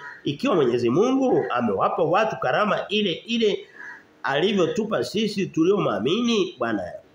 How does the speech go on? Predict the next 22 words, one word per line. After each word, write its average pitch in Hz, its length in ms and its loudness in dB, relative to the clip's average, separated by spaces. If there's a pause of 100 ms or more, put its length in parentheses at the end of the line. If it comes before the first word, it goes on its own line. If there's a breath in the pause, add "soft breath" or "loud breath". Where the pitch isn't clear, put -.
(100)
wetu 143 520 0
Yesu 196 420 0 (120)
Kristo, 214 500 0 (360 loud breath)
mimi 330 200 4
ni 285 120 4
nani 294 280 2 (240)
niweze 233 380 4
kumpinga 233 420 0
Mungu? 294 580 4 (220)
Waliposikia 185 440 0
maneno 175 300 2
haya, 170 440 0 (160)
wakanyamaza, 107 680 -2 (340)
wakamtukuza 123 680 -2
Mungu 185 260 2
wakisema, 127 580 -2
"Basi 254 280 -2
Mungu 196 500 0 (180 loud breath)
amewajalia 113 600 0
hata - 520 -6
mataifa 131 500 -4
nao 139 380 -2